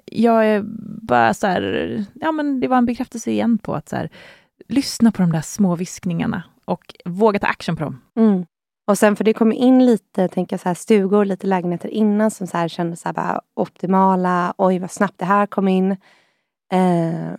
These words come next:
Speaker 2: men du åkte dit, kollade och det känns inte helt rätt. Så att du vågar lyssna på det också och
Speaker 1: Ja.
Speaker 2: tacka nej till,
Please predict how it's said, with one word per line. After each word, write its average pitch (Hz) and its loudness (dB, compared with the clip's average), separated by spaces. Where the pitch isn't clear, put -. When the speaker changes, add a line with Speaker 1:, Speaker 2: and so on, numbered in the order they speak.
Speaker 2:
men 185 0
du 190 0
åkte - -2
dit, 240 4
kollade 202 2
och 180 -4
det 185 -2
känns 185 -2
inte 170 -6
helt 165 -4
rätt. 226 2
Så 196 -2
att 202 -2
du 208 0
vågar 196 2
lyssna 208 -2
på 190 -6
det 175 0
också 185 -2
och 180 2
Speaker 1:
Ja. 165 0
Speaker 2:
tacka 196 -2
nej 208 2
till, - -8